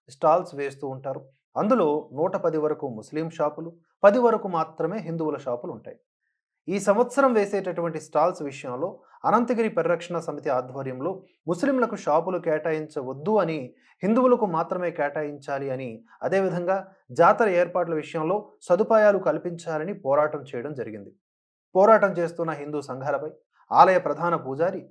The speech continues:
అనంత పద్మనాభం గారు స్థానిక వికారాబాద్ పోలీస్ స్టేషన్లో కంప్లైంట్ ఇచ్చారట. దానికి హిందూ బంధువులు, పెద్దలు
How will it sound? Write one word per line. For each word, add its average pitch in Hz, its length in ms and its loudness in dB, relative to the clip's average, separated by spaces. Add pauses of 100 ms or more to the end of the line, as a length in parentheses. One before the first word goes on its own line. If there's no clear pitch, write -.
(220)
అనంత 220 280 4
పద్మనాభం 170 600 0
గారు 151 240 0 (440)
స్థానిక 214 480 0 (220)
వికారాబాద్ 175 580 0
పోలీస్ 143 260 -8
స్టేషన్లో 131 460 -6 (440)
కంప్లైంట్ 151 420 -4
ఇచ్చారట. 117 380 -10 (560)
దానికి 151 360 0 (400)
హిందూ 185 260 0
బంధువులు, 180 480 0 (500)
పెద్దలు 196 320 4